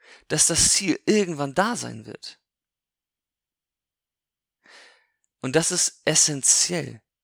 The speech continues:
Das trägt ganz komplexe Inhalte mit sich, denn durch dieses Vorgehen, und das ist das einzig richtige Vorgehen, um irgendwas zu verändern, bist du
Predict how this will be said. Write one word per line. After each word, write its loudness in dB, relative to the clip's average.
Das 0
trägt -4
ganz 0
komplexe -4
Inhalte -2
mit -14
sich, -14
denn -2
durch -6
dieses -6
Vorgehen, -12
und -6
das 0
ist 0
das -2
einzig -2
richtige -8
Vorgehen, -8
um -6
irgendwas -4
zu -8
verändern, -10
bist -4
du -12